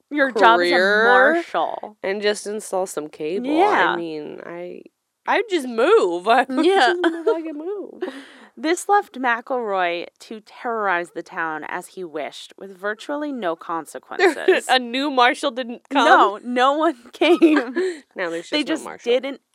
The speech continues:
Speaker 1: have one. <laughs> It seemed that the law, the courts,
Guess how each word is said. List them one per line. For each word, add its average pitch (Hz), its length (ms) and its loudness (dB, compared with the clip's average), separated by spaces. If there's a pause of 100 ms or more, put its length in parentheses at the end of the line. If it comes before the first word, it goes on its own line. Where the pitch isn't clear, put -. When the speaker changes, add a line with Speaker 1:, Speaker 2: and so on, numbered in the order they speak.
(180)
Speaker 1:
have 254 280 2
one. 185 300 2 (220)
<laughs> 262 180 -14 (460)
It 285 160 -4
seemed 311 360 -4
that 294 140 0
the 247 100 0
law, 208 400 2
the 196 160 -12
courts, 214 520 -6